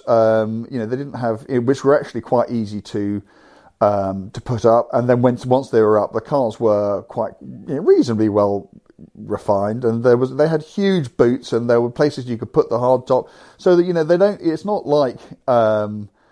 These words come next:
you know, like buying a Caterham where, you know, you pay a price in practicality for the experience you're gonna get. Okay, the T V R experience isn't anything like as rewarding as the Caterham one, but you can just do more stuff with it.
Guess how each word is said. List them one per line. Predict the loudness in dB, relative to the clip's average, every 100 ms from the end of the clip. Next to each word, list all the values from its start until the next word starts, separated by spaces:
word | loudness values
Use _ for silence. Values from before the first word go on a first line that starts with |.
| _ -10
you | -4
know, | 0
like | 0 0
buying | -2 0
a | -2
Caterham | -2 -2 -2 -12 -10 -4
where, | -2 -2 -2 -4 -6
you | -8
know, | -8
you | -6 -4 -4
pay | 0 0
a | 0
price | 0 -4 -4
in | -10
practicality | -10 -10 -10 -6 -6 -6 -10 -14
for | -4 -2 -2 -2
the | -6
experience | -8 -4 -4 -4 -6
you're | -10
gonna | -8 -6
get. | -6 -4
Okay, | -6 -4
the | -8 -8
T | -6 -4
V | -2
R | -2 -2
experience | -4 -6 -6 -6
isn't | -8 -6 -6
anything | -6 -6 -6
like | -4 -4 -4
as | -8
rewarding | -6 -2 -2 -4 -6
as | -8 -4
the | -4 -4 -8 -20 -20 -20 -4
Caterham | 0 0 -2
one, | -4 -2
but | -2
you | -2
can | 0
just | 0 0
do | -4 -2
more | -2
stuff | 0 -2 2
with | 2
it. | 2